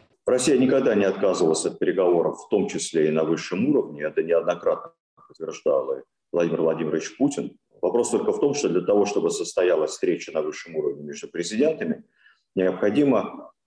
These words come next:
серьёзная предметная подготовка, то есть необходимы документы высокой степени готовности. Главы государств должны встречаться для того, чтобы достигнуть финальных договорённостей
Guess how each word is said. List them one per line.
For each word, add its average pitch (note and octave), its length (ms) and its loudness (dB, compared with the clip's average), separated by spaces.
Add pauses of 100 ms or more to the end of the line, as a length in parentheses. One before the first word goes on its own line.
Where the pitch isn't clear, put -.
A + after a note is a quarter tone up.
(180)
серьёзная A2+ 720 2
предметная G2+ 540 -2
подготовка, - 640 -2
то E2 60 -2
есть - 160 -4
необходимы F#2 520 2
документы A2+ 880 0
высокой A2 380 0
степени E2+ 420 -2
готовности. - 720 -2 (220)
Главы G2+ 360 2
государств G#2 480 -2
должны F2+ 220 0
встречаться G2 500 -2
для E2+ 100 0
того, F#2 260 2
чтобы - 460 -2 (440)
достигнуть A#2+ 640 0
финальных A2 480 2
договорённостей G#2 880 0